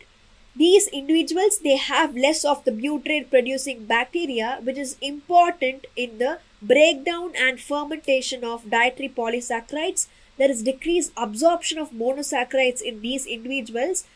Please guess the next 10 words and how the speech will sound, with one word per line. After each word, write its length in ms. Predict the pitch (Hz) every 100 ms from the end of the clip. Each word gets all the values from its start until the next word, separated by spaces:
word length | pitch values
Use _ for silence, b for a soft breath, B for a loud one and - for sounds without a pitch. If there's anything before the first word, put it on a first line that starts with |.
| b
and, 280 | - 233 226 -
uh, 260 | 208 208 208
consequently, 840 | 285 311 427 415 330 254 226 247 247
when 200 | 247 240
there 100 | 233
is 100 | 247
a 60 |
fermentation 680 | 247 277 311 330 339 330 320
is 100 | 294
disturbed, 520 | 302 294 - 339 370